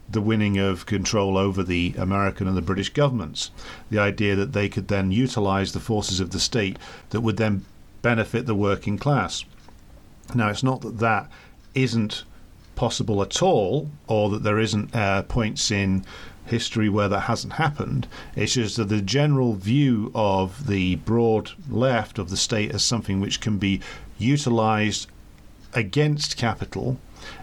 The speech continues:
is something which is and has been fatal to workers' movements and has been fatal to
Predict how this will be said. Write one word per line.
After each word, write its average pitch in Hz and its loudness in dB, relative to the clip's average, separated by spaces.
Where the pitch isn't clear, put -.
is 131 2
something 120 2
which 110 0
is 101 0
and 107 4
has 120 0
been 110 -2
fatal 143 -2
to 110 2
workers' 113 0
movements 101 0
and 92 0
has 101 0
been 107 -2
fatal 110 -2
to 101 0